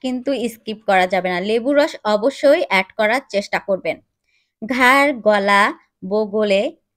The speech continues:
হাঁটুতে কোনো এই যে কড়া জেদি কালো দাগ ছোপ হয় সেটি কিন্তু উঠতে চায় না। অবশ্যই লেবুর রস অ্যাড করবেন এবং লেবুর খোসাটি রেখে দেবেন। এরপর এখানে অ্যাড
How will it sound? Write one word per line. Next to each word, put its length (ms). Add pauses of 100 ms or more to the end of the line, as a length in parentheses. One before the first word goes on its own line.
(140)
হাঁটুতে 460
কোনো 340
এই 200
যে 120 (120)
কড়া 360
জেদি 480 (180)
কালো 380
দাগ 260 (100)
ছোপ 260
হয় 160
সেটি 220
কিন্তু 220
উঠতে 320
চায় 220
না। 100 (560)
অবশ্যই 440
লেবুর 300
রস 180 (100)
অ্যাড 260
করবেন 320 (200)
এবং 340 (440)
লেবুর 320
খোসাটি 440 (140)
রেখে 240
দেবেন। 300 (1000)
এরপর 600 (260)
এখানে 340
অ্যাড 200